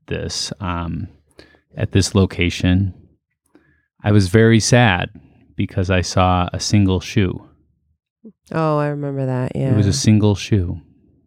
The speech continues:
Speaker 1: just laying there by itself without a foot in it.
Speaker 2: Mm-hmm.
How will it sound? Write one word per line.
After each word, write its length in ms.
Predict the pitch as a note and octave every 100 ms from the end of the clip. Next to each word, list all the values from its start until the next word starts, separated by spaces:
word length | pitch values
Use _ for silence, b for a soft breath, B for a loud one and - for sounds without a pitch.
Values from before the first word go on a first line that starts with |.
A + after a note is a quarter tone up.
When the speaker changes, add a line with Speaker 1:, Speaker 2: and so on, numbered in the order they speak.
| _
Speaker 1:
just 240 | - -
laying 300 | - A2+ G2
there 180 | F#2 F#2
by 200 | F#2+ G2
itself 540 | G2 - B2 A#2 G2 -
without 260 | F#2+ A2+
a 40 | A2+
foot 260 | - D3
in 120 | A2+
it. 180 | F2+ F2 _ - _ _ -
Speaker 2:
Mm-hmm. 360 | D#3 D3+ D#3